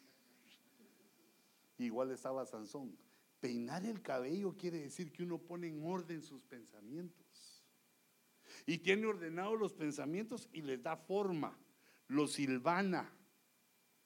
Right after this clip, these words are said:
para que fluyan correctamente. Y siete, siete trenzas quiere decir que él tenía en su forma de pensar,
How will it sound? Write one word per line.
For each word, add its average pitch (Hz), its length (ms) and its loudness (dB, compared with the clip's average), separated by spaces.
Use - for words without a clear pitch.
para 120 300 2
que 110 180 -6
fluyan 139 480 2
correctamente. 117 1040 -6
Y 170 200 -2
siete, - 640 0
siete 240 520 4
trenzas 226 580 2
quiere 240 240 4
decir 214 320 4
que 240 120 2
él 240 100 4
tenía 240 400 4
en 180 100 2
su 151 200 -2
forma 233 360 4
de 208 140 4
pensar, 175 680 0